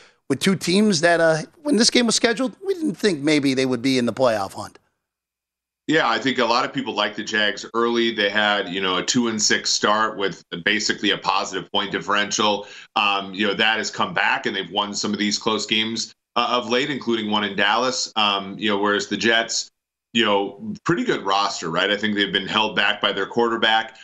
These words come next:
Speaker 2: Um, b-, sharp bettors, as they have, la-, you know, the last couple weeks, have really liked the Jets because of the composition of,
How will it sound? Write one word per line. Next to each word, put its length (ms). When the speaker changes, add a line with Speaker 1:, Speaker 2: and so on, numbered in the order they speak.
Speaker 2:
Um, 580
b-, 140
sharp 400
bettors, 400
as 140
they 160
have, 280
la-, 220
you 140
know, 40
the 80
last 300
couple 260
weeks, 300
have 180
really 280
liked 400
the 80
Jets 420
because 460
of 100
the 80
composition 640
of, 200